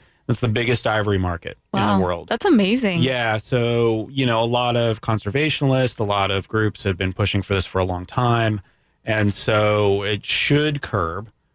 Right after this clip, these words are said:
Speaker 1: uh, elephant poaching in Africa,
Speaker 2: You know what?
Speaker 1: of
Speaker 2: That's
Speaker 1: course.
Speaker 2: really good news.
Speaker 1: That
Speaker 2: That is
Speaker 1: is.
Speaker 2: great news, China.
Speaker 1: Now, it's, it's a good news, bad news situation. So what they also announced was they're tightening regulations on N G Os in China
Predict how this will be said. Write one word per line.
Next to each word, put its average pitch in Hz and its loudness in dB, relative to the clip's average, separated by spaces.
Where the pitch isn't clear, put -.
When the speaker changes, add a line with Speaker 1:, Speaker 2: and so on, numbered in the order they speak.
Speaker 1:
uh, 101 0
elephant 107 -2
poaching 95 -2
in 92 -6
Africa, - -8
Speaker 2:
You 208 4
know 233 4
what? 311 4
Speaker 1:
of - -4
Speaker 2:
That's - -2
Speaker 1:
course. 190 0
Speaker 2:
really 196 0
good 214 2
news. 208 4
Speaker 1:
That 139 2
Speaker 2:
That - 2
is 131 2
Speaker 1:
is. 104 -2
Speaker 2:
great 202 0
news, 175 2
China. 139 2
Speaker 1:
Now, 139 0
it's, 131 -2
it's 135 -2
a 135 0
good 135 2
news, 165 2
bad 117 -2
news 101 -4
situation. 117 -2
So 123 2
what 123 2
they 117 2
also 160 2
announced 107 -2
was 113 0
they're 110 0
tightening 120 0
regulations 113 0
on 101 0
N 104 0
G 107 2
Os 113 0
in 104 -6
China 90 -6